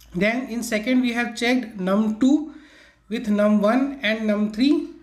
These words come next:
and in the last we have directly said that it is largest. Now let us run and see the output.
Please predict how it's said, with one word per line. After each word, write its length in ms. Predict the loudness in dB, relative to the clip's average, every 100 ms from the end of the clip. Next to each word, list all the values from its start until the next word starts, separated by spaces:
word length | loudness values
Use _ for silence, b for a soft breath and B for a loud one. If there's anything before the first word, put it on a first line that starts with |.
| -4
and 140 | 0
in 120 | 2
the 120 | 2 0
last 400 | 2 0 0 0
we 80 |
have 120 | 0 0
directly 400 | -2 -4 -4 -6
said 280 | -4 -2
that 180 | -2 -2
it 100 | -2
is 180 | 0 0
largest. 680 | 0 0 -4 -10 -12 -14 -4
Now 120 | 0
let 200 | 0 0
us 200 | -2 0
run 420 | 2 2 2 0
and 240 | -2 -4 -4
see 260 | -2 0
the 140 | 0 0
output. 600 | -2 -4 0 0 -2